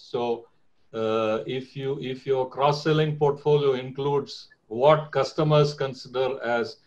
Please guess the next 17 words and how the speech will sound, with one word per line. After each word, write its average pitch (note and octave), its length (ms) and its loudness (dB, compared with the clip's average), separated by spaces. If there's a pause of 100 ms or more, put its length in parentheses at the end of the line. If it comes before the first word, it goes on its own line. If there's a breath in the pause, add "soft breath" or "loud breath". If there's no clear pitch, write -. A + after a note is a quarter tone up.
(140)
non-essentials, A#2+ 1120 -2 (100)
okay, B2 360 -8 (300)
you'll C3+ 220 2
have C3 140 2
a B2+ 120 0
tough B2 220 -4
time. G#2 260 -4 (300)
For D3 140 2
instance, G#3 420 -2
even F#3+ 280 2
biscuits, E3 480 0
I'm B2+ 240 -2
told, G2 380 0 (280)
was B2 200 -2
considered C#3 540 -2
as A2+ 180 -2
a, G#2 300 0